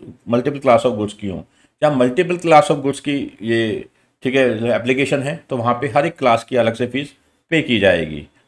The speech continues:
ठीक है, अब जो रजिस्ट्रार है, वो आपकी एप्लीकेशन को एग्जामिन करता है,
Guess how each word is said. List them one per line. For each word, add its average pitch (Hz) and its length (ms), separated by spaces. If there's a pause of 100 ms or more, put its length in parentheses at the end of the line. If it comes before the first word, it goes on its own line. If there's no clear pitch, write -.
(120)
ठीक 135 160
है, 131 60
अब 147 280
जो 165 420
रजिस्ट्रार 135 500
है, 151 80
वो 147 100
आपकी 123 240
एप्लीकेशन 123 500
को 120 60
एग्जामिन 107 480
करता 135 340
है, 131 200